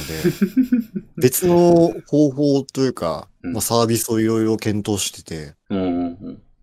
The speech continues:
Speaker 1: その中で今一つ買ってみようかなって思ってるのが、
Speaker 2: おう。
Speaker 1: と、ベースブレッドっていうサービスですね。
Speaker 2: ベースブレッド？
Speaker 1: はいはいはい。
Speaker 2: どういう感じですか？
Speaker 1: これが、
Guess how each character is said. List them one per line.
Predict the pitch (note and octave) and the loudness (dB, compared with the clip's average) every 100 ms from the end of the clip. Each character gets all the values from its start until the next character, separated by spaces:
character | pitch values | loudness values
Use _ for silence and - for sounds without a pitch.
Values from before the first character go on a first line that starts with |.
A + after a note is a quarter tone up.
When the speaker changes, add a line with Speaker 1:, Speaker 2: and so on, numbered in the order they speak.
| _ | _
Speaker 1:
そ | - | -4
の | G3 | 0
中 | G#3 D#3+ | 4 4
で | |
今 | B2 G2 | 4 2
一 | F2 - | -2 -4
つ | A2 - E2 | -6 -6 -6
買 | - | -6
っ | A2 | 0
て | B2 | 2
み | C3 | 2
よ | |
う | B2+ | 0
か | F#2 | -2
な | F#2 | -8
っ | |
て | - | -8
思 | F2 | -10
っ | E2+ | -10
て | - | -10
る | D#2 | -12
の | D2 | -10
が、 | D#2+ D3+ D3+ | -10 -10 -4
Speaker 2:
お | A#2 A2 F2 D#2+ | 2 4 4 -2
う。 | _ - _ _ _ | _ -20 _ _ _
Speaker 1:
と、 | - F2+ F2 E2+ | -16 -10 -10 0
ベ | C#3 E3 | 6 6
ー | E3+ | 6
ス | - | 2
ブ | D3+ C3+ | 2 6
レ | D3 | 6
ッ | - | 4
ド | F#2 | -10
っ | |
て | - - | -10 -12
い | D#2+ | -8
う | |
サ | - E2+ | -6 -6
ー | |
ビ | D2+ | -8
ス | - D2 D2 | -12 -14 -18
で | - | -12
す | - - | -12 -12
ね。 | C#2 - _ - | -18 -20 _ -2
Speaker 2:
ベ | A2+ | 2
ー | D#3+ | 2
ス | F3 D#3 | 2 -2
ブ | B2+ C3+ | 4 2
レ | C#3 | 2
ッ | - | -6
ド？ | E2 | -8
Speaker 1:
は | |
い | - - - - _ - - - | -8 -20 -20 -20 _ -20 -20 -16
は | - | -14
い | |
は | C#2 C2+ | -14 -16
い。 | - - - | -20 -20 -8
Speaker 2:
ど | G#2 G#2+ | 2 4
う | G#2 | 6
い | G2 F#2 | 4 2
う | F2 - - | -2 -10 -6
感 | - F2 | -4 -2
じ | E2 | -4
で | |
す | D2+ | -8
か？ | - | -10
Speaker 1:
こ | - | -2
れ | C#3+ | 0
が、 | D3+ D3+ F#2 | 2 0 -2